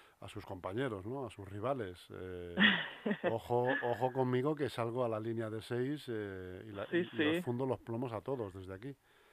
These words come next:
Speaker 2: Sí, sí,
Speaker 1: O
Speaker 2: sin
Speaker 1: sea que
Speaker 2: dudarlo ni un
Speaker 1: ujú.
Speaker 2: segundo. Y yo pensé, digo,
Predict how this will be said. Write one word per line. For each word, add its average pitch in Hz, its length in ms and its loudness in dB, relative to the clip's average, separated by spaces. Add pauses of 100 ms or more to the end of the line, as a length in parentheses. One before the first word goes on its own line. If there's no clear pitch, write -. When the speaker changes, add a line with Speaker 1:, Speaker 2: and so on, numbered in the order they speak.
(240)
Speaker 2:
Sí, 190 220 8
sí, 165 320 4
Speaker 1:
O - 40 -8
Speaker 2:
sin 175 180 6
Speaker 1:
sea 165 140 4
que 156 60 6
Speaker 2:
dudarlo 156 520 10
ni 156 140 8
un 160 80 8
Speaker 1:
ujú. 160 100 2
Speaker 2:
segundo. 156 500 8 (320)
Y 196 180 8
yo 202 140 12
pensé, 254 420 10
digo, 196 260 10